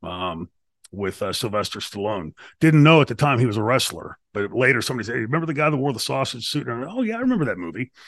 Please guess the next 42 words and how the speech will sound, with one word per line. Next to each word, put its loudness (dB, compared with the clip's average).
Um, 2
went 2
back 4
and 2
watched 0
it -4
after, 0
and -10
sure -4
enough, -2
uh, 0
you -4
know, -4
uh, -4
he, -6
he 0
was -6
great 0
in 2
it. -2
Uh, 0
and 4
I, 4
I, 4
I, 0
there, 0
I 2
don't 4
wanna 4
suggest -2
that -16
there 0
was, -4
like, -12
like, -10
any -4
animosity -4
between -8
them. -6
I, -4
they -4
always, 0